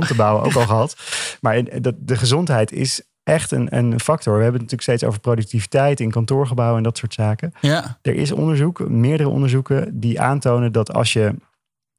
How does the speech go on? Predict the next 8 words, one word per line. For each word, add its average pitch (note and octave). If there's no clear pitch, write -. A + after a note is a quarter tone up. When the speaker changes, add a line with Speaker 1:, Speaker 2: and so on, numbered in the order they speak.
Speaker 1:
in C#3+
een A#2
houten C3+
ruimte C#3
verblijft, C3
dat A2
je A2+
dan A2